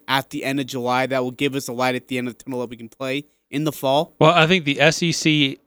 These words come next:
Speaker 2: uh, A C C, and Big Twelve have all said they were gonna wait till the end of July to make an official announcement. I just think they're holding to their guns. They're just gonna hold to that, regardless of other things that have happened outside of their control. Uh, my opinion is, like,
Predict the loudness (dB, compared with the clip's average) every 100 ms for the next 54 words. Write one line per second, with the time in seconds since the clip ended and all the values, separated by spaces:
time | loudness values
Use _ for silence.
0 | _ -4 -2 -2 0 0 0 -2 -2 -2
1 | -2 0 -2 0 0 2 0 -2 -2 -2
2 | 4 4 4 -2 -8 _ _ -6 -4 2
3 | 4 4 4 2 2 2 0 2 0 2
4 | 0 -2 -4 -4 -4 -4 -2 0 0 -2
5 | -6 -10 -10 -8 -8 -6 -6 -4 -6 -10
6 | -12 -8 -2 0 0 0 -2 0 0 -2
7 | -4 -8 -12 -16 -16 -20 -20 _ _ _
8 | _ -6 -4 -2 -2 -2 0 2 4 4
9 | 4 2 4 4 0 _ _ -4 4 4
10 | 4 -2 -8 -12 _ 0 2 2 0 0
11 | 0 4 2 2 0 0 0 0 0 -2
12 | -4 -6 -8 -2 -2 0 -2 -4 _ 0
13 | 6 6 6 0 -2 0 -2 -2 -10 _
14 | _ 0 0